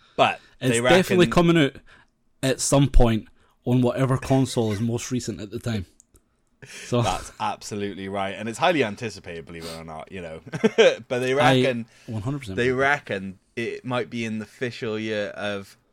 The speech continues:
Speaker 1: twenty twenty-five. So
Speaker 2: Fuck's sake,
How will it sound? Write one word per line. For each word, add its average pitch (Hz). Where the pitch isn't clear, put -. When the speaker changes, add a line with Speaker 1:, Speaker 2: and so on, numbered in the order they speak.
Speaker 1:
twenty 104
twenty-five. 78
So 78
Speaker 2:
Fuck's -
sake, -